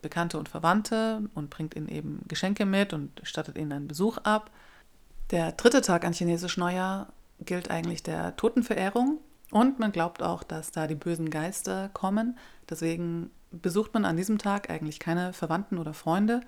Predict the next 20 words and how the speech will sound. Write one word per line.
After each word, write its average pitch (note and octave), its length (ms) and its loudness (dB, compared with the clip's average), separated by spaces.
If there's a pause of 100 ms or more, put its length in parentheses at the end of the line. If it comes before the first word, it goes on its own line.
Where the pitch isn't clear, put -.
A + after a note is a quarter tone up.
(380)
sondern D#3 760 -4
besucht D#3+ 340 -10
höchstens D#3+ 440 -6
die - 360 -10
Gräber. A3 400 2 (680)
Und F#3+ 400 2
man F3 160 2
verlässt F3+ 320 0
möglichst F3+ 240 -2
nicht - 160 -4
das E3+ 200 -4
Haus, E3+ 360 6
um D#3+ 220 -2
sich - 260 -6
quasi D3+ 280 -6
keinen D3+ 600 -2
bösen D#3 320 -4
Geistern D3+ 800 -4
und D3+ 140 -8
Problemen D3+ 440 -6